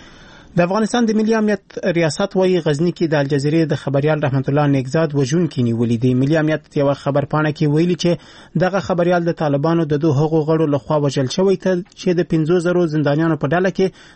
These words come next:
د دولت له زندان نه خلاص شوي دي. ملي امنیت د یو نیول شوي کس ته منسوبه ویډیو هم رسنیو ته لېږلې چې هغه پکې وایي دا خبریال یې وژلی،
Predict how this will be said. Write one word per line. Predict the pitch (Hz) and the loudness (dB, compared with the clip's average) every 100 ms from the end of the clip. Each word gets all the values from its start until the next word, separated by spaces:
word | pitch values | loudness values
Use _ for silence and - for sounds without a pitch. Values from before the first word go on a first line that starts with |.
| - | -4
د | 151 | -2
دولت | 139 147 170 170 | 0 0 0 0
له | 147 | 0
زندان | 139 139 175 147 | 0 0 0 0
نه | 117 | -4
خلاص | - 117 - | -4 -6 -4
شوي | 127 127 | -2 0
دي. | 143 - - - - 160 | 0 -2 -8 -20 -6 -2
ملي | 143 156 | 2 2
امنیت | 147 151 147 - - | 2 0 -2 -8 -6
د | 143 | 0
یو | 139 139 143 147 - | 2 2 2 0 -2
نیول | 175 143 139 | -2 0 0
شوي | 127 160 156 | 0 -2 -2
کس | 160 147 | -2 -2
ته | 156 | 0
منسوبه | 143 131 165 156 | 0 0 0 0
ویډیو | 139 139 165 | 0 2 0
هم | 127 165 165 | 0 0 0
رسنیو | 139 147 170 180 | -2 -2 0 0
ته | 180 | 0
لېږلې | 180 170 180 170 | 0 0 0 0
چې | 165 | 0
هغه | 151 139 170 | 0 0 -4
پکې | - 165 | -4 0
وایي | 160 175 170 | 2 2 2
دا | 165 | 0
خبریال | 143 135 127 123 120 | -2 -4 0 0 2
یې | 131 | 2
وژلی، | 135 143 123 117 | 2 0 0 -2